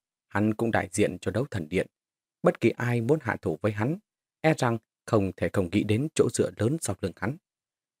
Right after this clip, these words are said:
Đây chính là nguyên nhân khiến cho lúc này Lý Giật không chút sợ hãi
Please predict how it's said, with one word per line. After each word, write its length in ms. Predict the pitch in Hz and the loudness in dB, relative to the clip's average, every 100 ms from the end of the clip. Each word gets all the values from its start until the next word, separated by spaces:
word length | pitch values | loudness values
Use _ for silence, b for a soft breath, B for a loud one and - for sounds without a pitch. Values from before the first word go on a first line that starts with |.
| - | -2
Đây 300 | 104 101 101 | 4 6 6
chính 160 | 151 123 | 2 0
là 100 | 85 | 0
nguyên 180 | 107 104 | 0 0
nhân 200 | 104 110 104 _ _ - | 2 0 0 _ _ -2
khiến 280 | 117 123 156 | 2 4 4
cho 100 | 113 | 2
lúc 200 | 113 143 | 2 0
này 180 | 104 92 _ _ _ | 0 -2 _ _ _
Lý 140 | 123 160 | 2 2
Giật 200 | 135 92 92 | 2 0 -2
không 240 | - 110 101 | -2 0 0
chút 180 | - 180 | 0 -2
sợ 140 | - 92 | -2 -4
hãi 300 | - 147 | -2 0